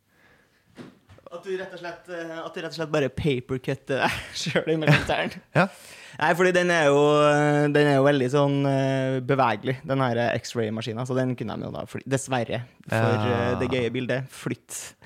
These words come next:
Speaker 1: eh, helt ned på gulvet.
Speaker 2: Hæ?
Speaker 1: Fascinerende.
Speaker 2: Ja, hack.
Speaker 1: Hack. Men det er jo litt sånn. Det er jo, vi snakket jo om at hvis du kjenner en lege, så kan de bare skrive ut meds til deg, og hvis du kjenner en, eh, elektriker, så kan de bare fikse strømmen din og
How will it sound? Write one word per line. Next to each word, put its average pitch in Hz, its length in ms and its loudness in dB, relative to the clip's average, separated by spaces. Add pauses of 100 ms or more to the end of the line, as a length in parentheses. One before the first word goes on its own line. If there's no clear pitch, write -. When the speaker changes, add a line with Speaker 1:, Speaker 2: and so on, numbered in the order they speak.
(460)
Speaker 1:
eh, 135 240 0
helt 127 260 -2
ned 117 80 -6
på 123 100 -2
gulvet. 113 300 -6 (300)
Speaker 2:
Hæ? 208 180 4 (760)
Speaker 1:
Fascinerende. 151 460 4
Speaker 2:
Ja, - 220 -4
hack. - 260 -8 (120)
Speaker 1:
Hack. - 220 -4 (220)
Men 165 100 0
det 233 140 4
er 247 140 6
jo 123 100 4
litt 160 100 0
sånn. 277 280 -2
Det 214 100 2
er 220 80 4
jo, 202 100 4
vi 208 100 2
snakket 214 280 0
jo 135 80 6
om 156 80 2
at 165 60 -2
hvis 175 100 -6
du 185 80 -4
kjenner 180 220 0
en 139 80 2
lege, 139 180 2
så 143 80 -6
kan 165 120 0
de 147 120 -2
bare 143 160 2
skrive 143 400 0
ut - 80 -14
meds 127 260 -2
til 151 100 2
deg, 127 100 4
og 123 80 0
hvis 127 100 -10
du 139 80 -2
kjenner 127 380 -2
en, 117 80 -6 (100)
eh, 123 400 -2
elektriker, 123 460 -6
så 131 120 -2
kan 135 140 -2
de 117 160 -4
bare 120 160 -2
fikse - 380 -8 (840)
strømmen 113 320 -6
din 113 160 -8
og 117 320 -6